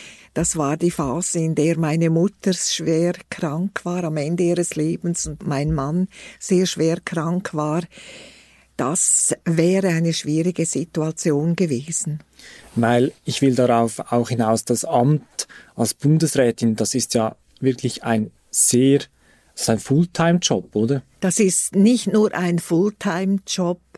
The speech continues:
Speaker 1: sondern es ist auch schwierig, nebenan ein privates Leben zu führen. Ich erinnere mich an, äh, Elisabeth Kopp.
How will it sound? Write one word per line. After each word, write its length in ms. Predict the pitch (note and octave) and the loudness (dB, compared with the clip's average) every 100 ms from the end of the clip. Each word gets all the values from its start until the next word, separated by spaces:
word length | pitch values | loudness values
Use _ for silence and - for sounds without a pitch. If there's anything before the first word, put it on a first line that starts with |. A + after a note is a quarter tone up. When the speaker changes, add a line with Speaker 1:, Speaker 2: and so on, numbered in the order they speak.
| - | -10
Speaker 1:
sondern 720 | - D#3+ E3+ G#3 G#3+ G#3 G3+ - - - - _ - - | -4 0 2 4 4 4 4 0 -20 -20 -20 _ -20 -2
es 540 | G3 F#3 E3+ - - - _ | 2 4 2 0 -2 -4 _
ist 380 | G#3+ G#3 - - | 2 4 2 -2
auch 300 | D#3+ E3 G#3+ | -4 -2 -2
schwierig, 840 | - - E3+ F3+ G3+ A3+ A3+ - - - | -4 -4 -2 0 2 2 0 -4 -14 0
nebenan 1040 | F3+ F3 G3 G3 G3 F#3+ - D3 F3 G3+ - | 2 4 2 4 4 4 0 -2 2 2 0
ein 280 | E3+ E3+ E3+ _ _ _ _ - | -2 -2 -2 _ _ _ _ -8
privates 680 | - F3 - C#3 E3+ - F3 | 0 0 0 -4 -4 -6 -6
Leben 420 | D#3+ D#3 E3+ F#3 F#3+ | -2 -2 -4 -4 -4
zu 160 | G3+ | -6
führen. 500 | F#3+ D#3+ E3 F3 F3 - - - - - - - | -6 -4 -4 -6 -8 -12 -20 -20 -20 -20 -20 -6
Ich 200 | - - | -2 2
erinnere 520 | B3 A3 A3+ A3 G3+ F#3+ | 4 4 2 2 2 4
mich 360 | F#3+ F#3 - | 4 2 -2
an, 380 | F3 F3+ F#3 F3+ | -2 0 2 4
äh, 220 | F3+ F#3 - | 4 2 2
Elisabeth 760 | F#3 G3+ F#3+ F#3 F3+ F#3 - | 2 2 0 0 2 2 0
Kopp. 300 | - F3+ F3+ | -6 -4 -6